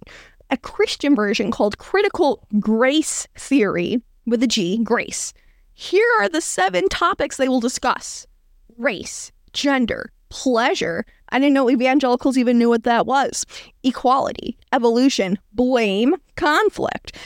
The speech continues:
Now, I did look into the pleasure one 'cause I thought there'd be some funny sex stuff in there. And it's mainly talking about how, and I quote, "on-demand divorce and abortion is a result of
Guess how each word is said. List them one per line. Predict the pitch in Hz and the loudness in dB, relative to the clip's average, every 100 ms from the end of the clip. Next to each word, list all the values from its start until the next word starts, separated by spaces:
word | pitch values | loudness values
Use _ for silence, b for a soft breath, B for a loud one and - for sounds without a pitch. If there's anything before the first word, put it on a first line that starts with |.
| - | -6
Now, | 302 359 | 0 0
I | 359 | 0
did | 359 523 | -2 -2
look | 302 370 | 0 0
into | - 370 | 0 0
the | 226 | -2
pleasure | 226 - 208 247 262 | -4 -2 -2 0 0
one | 254 | 2
'cause | 285 | 0
I | 226 | 0
thought | 254 339 | 0 0
there'd | 311 | -2
be | 226 | -2
some | 254 226 | -2 -2
funny | 254 214 196 | -2 -2 -4
sex | - 196 - | -4 -6 -4
stuff | - 254 320 | -4 -4 0
in | 285 | 0
there. | 294 330 B B - | 0 -2 B B -6
And | 285 320 | -2 0
it's | 466 - _ 254 | 0 -2 _ 0
mainly | 240 247 302 381 | 2 4 2 0
talking | 440 - 339 370 | 0 -2 0 0
about | 330 302 | 0 0
how, | 311 220 - | 0 0 0
and | 240 | 0
I | 254 | 0
quote, | 240 285 226 - B B - | 0 0 0 -4 B B -4
"on-demand | 226 285 311 311 277 254 233 254 277 277 - 233 | 0 2 4 4 4 4 4 2 2 0 -2 -2
divorce | 247 247 214 226 269 - | 2 2 2 2 0 -2
and | 254 | 0
abortion | 220 196 202 208 240 339 330 349 B B B B 269 | 0 0 0 0 0 0 2 0 B B B B 0
is | 269 254 226 - | 4 2 0 -2
a | 247 240 | 0 2
result | 220 254 285 220 226 254 - - | 2 2 2 2 2 2 0 -2
of | 240 226 | 0 0